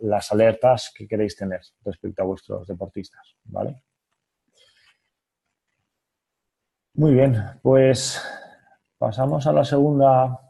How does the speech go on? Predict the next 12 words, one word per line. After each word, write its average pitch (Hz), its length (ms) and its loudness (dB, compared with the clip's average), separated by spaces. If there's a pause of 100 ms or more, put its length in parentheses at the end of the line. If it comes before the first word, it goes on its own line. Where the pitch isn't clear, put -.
(160)
la 117 120 -6
segunda 135 520 0
diapositiva. 135 760 0 (1700)
Eh, 113 840 0
<clears throat> 139 460 2
se - 140 -4
llama 135 280 4
A 120 60 2
T 110 120 0
P, 160 460 0 (520)
Plan 127 180 0
Anual 123 840 0